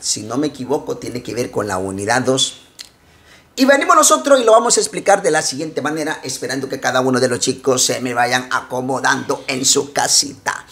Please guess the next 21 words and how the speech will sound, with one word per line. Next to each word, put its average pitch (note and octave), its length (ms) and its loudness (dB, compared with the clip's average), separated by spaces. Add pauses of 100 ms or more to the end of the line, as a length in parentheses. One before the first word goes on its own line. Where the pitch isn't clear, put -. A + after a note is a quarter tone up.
(160)
Ahora, G#3 340 2 (380)
las B3 460 4 (240)
rectas D#4 1160 2 (340)
L C#4 320 4
sub C#4 460 -2
uno C#3 600 0
y B2 300 -10
L E3 280 2
sub G3 320 0
dos B2+ 260 0 (1500)
se - 440 2
cortan A3+ 640 4 (720)
formando C3+ 760 4
un A#2+ 220 0
ángulo C#3 440 4
de C#3 320 2
ciento A2+ 440 -2
treinta F#2 300 -8
y F#2 40 -6
cinco G2 340 -4
grados F3 320 4